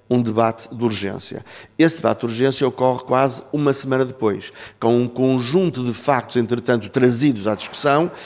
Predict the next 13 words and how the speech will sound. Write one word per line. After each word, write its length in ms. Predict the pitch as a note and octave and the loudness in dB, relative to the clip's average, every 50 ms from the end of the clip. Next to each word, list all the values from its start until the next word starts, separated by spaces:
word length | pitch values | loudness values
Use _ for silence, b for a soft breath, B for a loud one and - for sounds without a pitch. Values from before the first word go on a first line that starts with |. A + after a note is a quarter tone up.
| B B | B B
que 60 | - | -2
nós 240 | B2 B2 B2 A#2 A2+ | 2 2 2 2 2
não 160 | G#2 A#2 A2+ | 0 -2 -2
tínhamos 300 | G#2+ B2 D3+ D#3 D3+ C#3 | 0 0 0 0 0 0
no 100 | B2 B2+ | -2 -2
momento 340 | B2 A#2 A#2 C#3 D3 D3 D3 | -2 0 2 2 2 2 0
em 20 | C#3 | -4
que 80 | C#3 | -2
marcamos. 460 | B2 A#2+ A2 - - G#2 G2+ G2+ - - B B B B | -2 -4 -4 -4 -6 -8 -8 -10 -16 -18 B B B B
Nós 200 | C3 D#3 F3 F3 | 2 2 4 4
não 60 | E3+ | 2
estamos 320 | E3+ - - C#3 C3 A#2 | 0 0 0 -2 0 0
arrependidos 680 | B2+ B2 A2+ - - A#2 G#2+ A2 A#2 A2 - - - | -2 -4 -2 0 0 0 0 0 -2 -2 -4 -6 -12